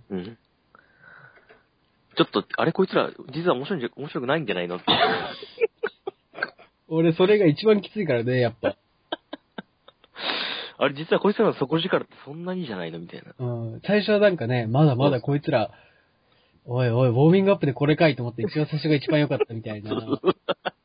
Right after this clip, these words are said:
Speaker 1: 実はみたいな。
Speaker 2: うん。厳しいんですよね、そういう。
Speaker 1: そうそう。
Speaker 2: まあでもほら、多分、百回ぐらい続けたら気にならなくなりますから。
Speaker 1: ああ、まあ、百回ぐらい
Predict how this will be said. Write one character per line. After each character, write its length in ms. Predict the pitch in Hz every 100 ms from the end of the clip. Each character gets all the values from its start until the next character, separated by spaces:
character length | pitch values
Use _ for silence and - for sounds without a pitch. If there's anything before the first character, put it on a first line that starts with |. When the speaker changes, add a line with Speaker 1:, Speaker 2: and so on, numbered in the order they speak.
| - _ _ _ - 415 349 135
Speaker 1:
実 300 | 135 117 143
は 80 |
み 80 | 95
た 80 | 92
い 100 | 90
な。 80 | 90 _ _ 113
Speaker 2:
う 40 |
ん。 220 | 107 107 104 - - -
厳 180 | - 143
し 120 | 135
い 60 | 135
ん 40 |
で 60 | 110
す 60 | 110
よ 60 |
ね、 160 | 107 107
そ 80 | 113
う 20 |
い 40 | 104
う。 20 |
Speaker 1:
そ 120 | 104
う 40 |
そ 140 | 101 95
う。 40 | _ _ _ _ _ _ _ _ _ _ _ _ _ _ - - 147 151 151 _ _ _ _ _ _ _ - - - _ _ _ _ _ _ _ _ _ _ -
Speaker 2:
ま 80 | 175
あ 40 | 180
で 80 |
も 100 | 180
ほ 80 | 127
ら、 180 | 110 87 - _ _ _ _ _ _ _
多 100 | 175
分、 400 | 156 120 101 87 _ _ _ _ _ _ _ _
百 260 | - 165 -
回 200 | 226 240
ぐ 60 |
ら 60 | 233
い 100 | 135 -
続 140 | 123
け 100 | 127
た 100 | 117
ら 140 | 85
気 140 | 95 139
に 120 | 147
な 140 | 151
ら 100 | 139
な 120 | 135 113
く 80 |
な 60 | 90
り 40 | 85
ま 120 | 87
す 80 | -
か 80 |
ら。 240 | - 90 104
Speaker 1:
あ 60 |
あ、 40 | 92
ま 60 |
あ、 40 | 95
百 140 | 131 _
回 160 | 214 233
ぐ 60 |
ら 60 |
い 60 | 240